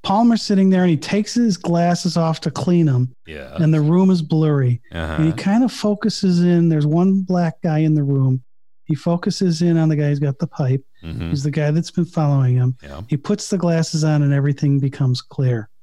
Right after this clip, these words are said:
Speaker 2: Yeah.
Speaker 1: But then the other <laughs> thing that I love about it is
Speaker 2: I like
Speaker 1: you
Speaker 2: that.
Speaker 1: mentioned this proton scattering device. Dan, you know me. I'm gonna look up what the heck
Speaker 2: You didn't look
Speaker 1: is
Speaker 2: that up, did you?
Speaker 1: Yeah,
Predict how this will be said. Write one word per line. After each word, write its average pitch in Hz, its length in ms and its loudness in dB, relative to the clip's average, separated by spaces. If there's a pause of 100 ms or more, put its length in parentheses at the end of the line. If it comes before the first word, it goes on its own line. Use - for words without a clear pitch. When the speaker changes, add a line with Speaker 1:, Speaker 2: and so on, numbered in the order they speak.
Speaker 2:
Yeah. 180 180 -6 (420)
Speaker 1:
But 180 180 -2
then 277 220 4
the 247 200 2
other 269 260 0
<laughs> - 20 2
thing 170 440 -2
that 165 180 0
I 151 80 2
love 151 280 2
about 139 300 0
it 135 80 2
is 139 180 0 (200)
Speaker 2:
I 98 80 -2
like - 160 -4
Speaker 1:
you 180 100 4
Speaker 2:
that. 185 40 4
Speaker 1:
mentioned 226 440 2
this 180 220 0 (240)
proton 165 480 0
scattering 160 600 0
device. 123 580 -4 (960)
Dan, 190 240 2
you 208 100 4
know 226 180 2
me. 180 300 2 (200)
I'm 165 100 2
gonna 165 140 2
look 185 240 0
up 170 160 0
what 147 220 -2
the 170 100 -2
heck 160 420 -2
Speaker 2:
You 139 80 -2
didn't 156 160 2
look 147 120 2
Speaker 1:
is 151 100 -6
Speaker 2:
that 131 240 2
up, 87 160 0
did 135 180 -4
you? 214 180 -2
Speaker 1:
Yeah, 147 200 -2